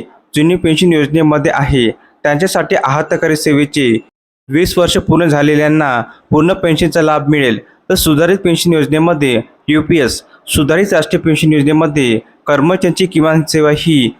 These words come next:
पंचवीस वर्ष पूर्ण होणे आवश्यक आहे. याशिवाय स्वेच्छा निवृत्ती घेणाऱ्या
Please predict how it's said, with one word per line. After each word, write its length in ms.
पंचवीस 360
वर्ष 220
पूर्ण 300
होणे 220
आवश्यक 460
आहे. 300
याशिवाय 340
स्वेच्छा 340
निवृत्ती 380
घेणाऱ्या 520